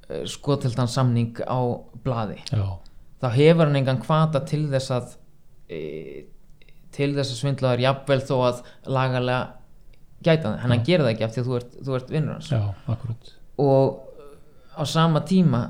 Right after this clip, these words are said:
Speaker 1: það voru sumir sem að, sem að leggja alla áhersluna á það að, að, eh, koma með skotheldarsamning á borðið. Og jú, jú, getur skrifað undir, skrifað undir hann, en ef
Speaker 2: Já.
Speaker 1: að, skilurðu,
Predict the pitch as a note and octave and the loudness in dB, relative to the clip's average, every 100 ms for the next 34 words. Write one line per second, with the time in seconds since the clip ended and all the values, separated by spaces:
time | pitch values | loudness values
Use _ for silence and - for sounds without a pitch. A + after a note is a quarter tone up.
0 | - C3+ C3+ C3 B2+ D3+ C#3 C3+ C3+ C3 | -4 -2 0 0 0 -2 -2 -2 0 0
1 | - - C3+ C3 C3+ C3+ C3 C3 C3 C3+ | -2 -2 -2 0 -2 0 -2 0 2 0
2 | C3 B2+ B2+ B2+ C#3 C3 A#2+ A#2+ - - | 0 -2 -2 0 0 2 0 -6 -20 -20
3 | - - - B2+ B2 A#2+ A#2 A2+ A#2 A#2 | -20 -20 -6 -2 0 2 0 0 0 0
4 | F2 - - - G2 - - D3 C3+ B2+ | -2 -6 -12 -14 -18 -18 -2 2 4 2
5 | B2+ B2 - - - - - D3+ D#3 B2 | 2 0 -4 -12 -16 -16 -4 -2 0 -2
6 | A#2 C3+ B2 A#2+ A#2+ C3+ A2 C3+ - - | -2 -2 0 0 2 2 2 -4 -10 -20
7 | - - - - - - - A2+ A#2 G#3 | -20 -20 -20 -20 -20 -20 -10 -6 -4 -4
8 | F#3+ - A#2+ - B2+ B2 A#2 A#2 - - | -4 -6 -8 -6 -4 -2 -4 -6 -6 -4
9 | B2 A#2 A2+ C3+ A#2 A2 A#2+ B2+ B2 B2 | -4 -4 -2 -2 -2 0 0 2 0 0
10 | - A#2+ A#2+ B2 | -4 -4 -2 -2